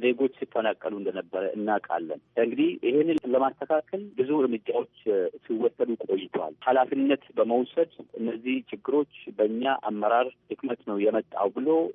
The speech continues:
መሪው ፓርቲ በተደጋጋሚ መግለጫ ሲሰጥ ነበር። መግለጫውን ተከትሎ ደግሞ ትልልቅ እርምጃዎችን እየወሰደ ነው። አሁንም ቃል እንደገባው እርምጃዎችን እየወሰደ እየቀጠለ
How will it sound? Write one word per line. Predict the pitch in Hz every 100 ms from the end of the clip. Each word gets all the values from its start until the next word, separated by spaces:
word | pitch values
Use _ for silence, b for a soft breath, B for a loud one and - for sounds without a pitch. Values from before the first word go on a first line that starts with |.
| 110
መሪው | 110 117
ፓርቲ | - 202 185 - 170 208 _
በተደጋጋሚ | 220 - 123 113 107 110 117 151 156 -
መግለጫ | 107 117 214 117
ሲሰጥ | - 123 -
ነበር። | 127 127 147
መግለጫውን | 123 117 117 123 117
ተከትሎ | 113 120 - 123 127
ደግሞ | 120 156 175 202 -
ትልልቅ | 156 151 151 -
እርምጃዎችን | 113 104 107 104 - 123
እየወሰደ | 135 131 139 143 147
ነው። | 170 175 -
አሁንም | 117 139 135
ቃል | - 117
እንደገባው | 120 110 107 110 147 160 160 -
እርምጃዎችን | 117 117 107 113 107 - 143 147 - -
እየወሰደ | 107 110 104 120 131
እየቀጠለ | 107 104 98 -